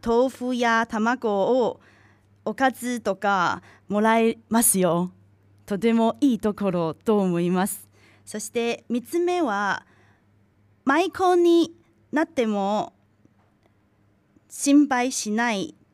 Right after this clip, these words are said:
ということです。いつも見ている状況は、舞妓になっていた外国人に街の案内をよくします。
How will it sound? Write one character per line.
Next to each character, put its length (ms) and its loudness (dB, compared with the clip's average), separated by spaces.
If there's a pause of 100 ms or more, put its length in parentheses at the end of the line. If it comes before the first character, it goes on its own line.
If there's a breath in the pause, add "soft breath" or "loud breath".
と 120 2
い 100 2
う 100 -2
こ 160 -10
と 120 -2
で 200 -4
す。 240 -8 (720 soft breath)
い 100 -6
つ 160 -6
も 540 -2
見 180 0
て 920 -6 (180)
い 140 -2
る 160 -2
状 180 -4
況 320 -6
は、 400 -2 (760 soft breath)
舞 240 -2
妓 260 -4
に 200 0
な 160 0
っ 20 -4
て 220 -6
い 120 -6
た 220 -4
外 240 -4
国 260 -6
人 300 -4
に 300 -4 (180 soft breath)
街 460 -4
の 320 0
案 320 2
内 480 -4
を 240 -2 (160)
よ 120 -2
く 140 -10
し 240 -8
ま 220 -4
す。 280 -12